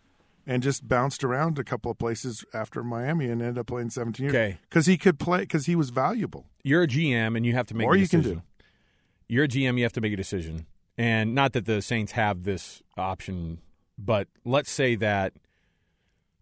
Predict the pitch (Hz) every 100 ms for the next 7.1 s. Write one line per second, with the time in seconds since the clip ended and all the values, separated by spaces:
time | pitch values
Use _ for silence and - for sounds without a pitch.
0 | - 107 101 98 95 147 156 131 - 104
1 | 85 _ _ _ _ _ _ - 117 110
2 | 101 98 147 175 127 - 175 165 131 139
3 | 117 104 117 170 175 131 - 135 123 101
4 | - 143 135 117 123 101 90 85 127 135
5 | 127 110 104 110 107 - 110 104 120 123
6 | 113 95 107 120 110 - 95 90 82 71